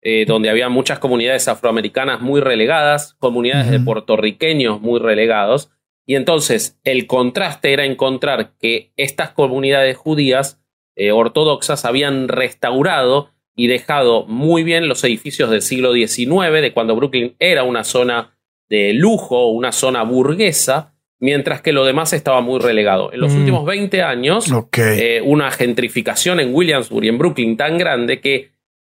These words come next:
Speaker 1: todo lo demás que estaba, era muy marginal se volvió zonas de lujo porque fueron restauradas con mucho más lujo esas residencias y las de ellos quedaron en el mismo estado de bien mantenidas,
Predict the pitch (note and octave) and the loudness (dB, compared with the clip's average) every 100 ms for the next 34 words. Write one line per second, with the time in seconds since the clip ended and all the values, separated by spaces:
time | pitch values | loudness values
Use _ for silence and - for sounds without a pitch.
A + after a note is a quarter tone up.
0 | _ - G3+ G3+ F3+ F3 F#3 E3+ - - | _ -4 0 2 2 2 2 0 -2 -4
1 | - _ _ A#2+ B2 - D#3+ D#3+ D3+ A#2+ | -10 _ _ -2 -2 -2 0 2 0 -2
2 | - - C3 C#3 D3 E3 D#3+ C#3+ E3 E3+ | -8 -4 -2 0 2 2 0 -2 -4 -4
3 | D3+ - A#2 A#2+ D3 C3 - D3 C#3+ C3 | -2 0 2 2 2 2 0 -2 0 0
4 | D3+ A#3 - - F3 B2 G#2+ A2 D3+ D3 | 2 2 2 0 0 0 -2 -2 0 0
5 | B2+ - B2 C#3 C#3+ B2 - _ _ - | -4 -2 0 2 2 0 -6 _ _ -2
6 | B2+ F#3 A3 D3 B2+ B2 D#3 C#3+ A#2+ - | 0 2 0 0 0 0 0 2 0 0
7 | G#2+ A#2 - F3+ E3+ C3 - D#3+ F#3+ - | -2 -4 -2 0 0 -2 -2 -2 -2 -6
8 | _ _ _ _ _ A3+ G#3+ D3+ B2 D3 | _ _ _ _ _ -2 2 2 2 2
9 | G#3+ F3+ - F#3 A3 - - C3+ C#3+ C3+ | 2 2 0 0 0 -4 0 2 2 2
10 | D#3+ G3 B2+ B2 C#3 C#3+ D#3 - F#3 C3+ | 2 0 0 0 2 2 0 -2 0 2
11 | G2+ - A2 G#2+ D3 D#3+ D#3+ D3+ E3 D#3+ | 0 -2 -2 0 0 0 -2 -2 -2 0
12 | D#3 F3+ | 0 0